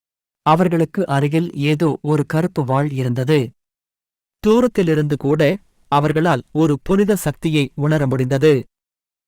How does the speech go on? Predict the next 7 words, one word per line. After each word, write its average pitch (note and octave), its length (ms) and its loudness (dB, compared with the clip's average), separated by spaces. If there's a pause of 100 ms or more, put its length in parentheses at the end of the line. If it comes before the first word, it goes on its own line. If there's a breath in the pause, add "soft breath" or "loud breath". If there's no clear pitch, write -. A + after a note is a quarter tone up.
(240)
"ஒரு G3 380 0
புனித F#3+ 340 0
வீரனா?" C3 520 -2 (1000)
ஹண்டர்களின் F#3 600 2
ஒருவர் C#3+ 440 -2
வாயை D3+ 440 2 (100)
திறந்தார். C3 480 0